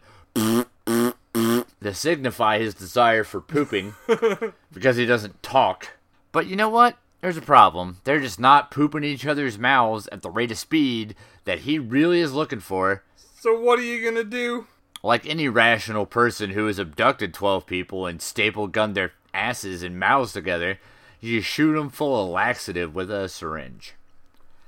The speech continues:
Speaker 1: And then, and then they poop in each other's mouths because, 'cause this
Speaker 2: Spray poop.
Speaker 1: this movie hasn't found enough ways to make me fucking hate it yet. And then there's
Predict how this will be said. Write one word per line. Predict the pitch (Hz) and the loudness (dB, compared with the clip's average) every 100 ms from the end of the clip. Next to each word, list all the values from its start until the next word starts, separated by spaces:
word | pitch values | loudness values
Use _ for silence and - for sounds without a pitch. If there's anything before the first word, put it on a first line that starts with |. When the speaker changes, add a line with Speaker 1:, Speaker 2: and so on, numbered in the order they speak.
| - - - | -20 -20 -10
Speaker 1:
And | 104 120 | -8 -2
then, | 156 170 175 175 170 131 _ - _ - | 0 2 0 -2 -6 -12 _ -20 _ -12
and | 139 143 | -6 -4
then | 160 | 0
they | 156 | -2
poop | - 139 110 - - - _ - | 0 0 0 -2 -20 -20 _ -8
in | 110 110 | -4 -4
each | 107 120 | -2 0
other's | 120 117 110 - - | 2 0 -4 -10 -2
mouths | 110 101 95 90 - - | 2 4 4 0 -8 -10
because, | 101 110 101 95 - _ _ _ - | -4 0 0 0 -8 _ _ _ -8
'cause | 110 | -4
this | 143 165 | -4 2
Speaker 2:
Spray | 202 277 | 4 4
poop. | 180 - 180 131 - _ - | 0 -4 -4 -8 -18 _ -16
Speaker 1:
this | 104 - | -14 -10
movie | 123 139 143 143 | -4 -2 2 2
hasn't | 143 139 | 2 0
found | 113 139 143 | 0 2 2
enough | 139 151 113 | 2 0 0
ways | 104 95 | -2 -2
to | - | -4
make | 95 95 95 | -4 -4 -6
me | |
fucking | 87 - 98 92 | -6 -2 -2 -2
hate | 92 113 98 | -6 -4 -4
it | 78 | -6
yet. | 95 101 - _ _ _ _ - _ _ _ - | -4 -4 -6 _ _ _ _ -20 _ _ _ -6
And | 156 175 | -2 0
then | 180 180 175 175 165 120 - - 139 | 0 2 0 0 -4 -10 -20 -20 -14
there's | - 147 156 147 - | -4 0 2 0 -6